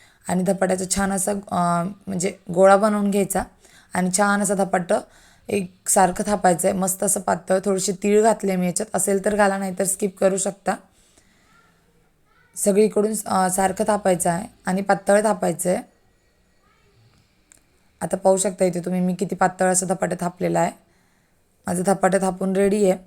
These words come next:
आता यामध्ये आपल्याला छिद्र पाडायचे आहेत. छिद्र याच्यासाठी की आपण त्यामधूनही तेल सोडू शकतो आणि सगळीकडे तेल लागेल आणि, अं,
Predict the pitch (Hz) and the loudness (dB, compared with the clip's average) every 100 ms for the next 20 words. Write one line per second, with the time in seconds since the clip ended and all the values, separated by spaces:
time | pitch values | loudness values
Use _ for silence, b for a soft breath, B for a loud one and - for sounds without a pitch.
0 | - B B - 180 202 202 202 202 196 | -20 B B -2 0 2 2 2 2 2
1 | 202 202 196 202 208 190 196 208 196 185 | 2 2 0 0 0 0 0 2 2 0
2 | - 175 202 _ _ _ _ _ _ _ | 0 -4 -4 _ _ _ _ _ _ _
3 | _ _ _ _ _ _ _ _ _ _ | _ _ _ _ _ _ _ _ _ _
4 | _ _ _ _ 76 _ _ _ _ _ | _ _ _ _ _ _ _ _ _ _
5 | _ _ _ _ _ _ - - 190 208 | _ _ _ _ _ _ -10 -4 -2 2
6 | 208 202 226 226 175 220 - _ b - | 0 0 0 0 0 -4 -6 _ b -2
7 | 202 190 208 202 208 202 202 208 214 202 | 0 2 2 2 2 2 0 -2 -2 0
8 | 208 202 208 208 208 190 185 190 190 196 | 0 0 0 -2 -2 -6 -4 -4 -2 -2
9 | 196 196 196 190 196 196 208 196 180 269 | -2 -2 -4 -2 0 0 2 0 -2 -6
10 | - B B B - 180 180 180 180 180 | -10 B B B -2 -2 0 -2 -2 -2
11 | 185 185 92 | -4 -4 -4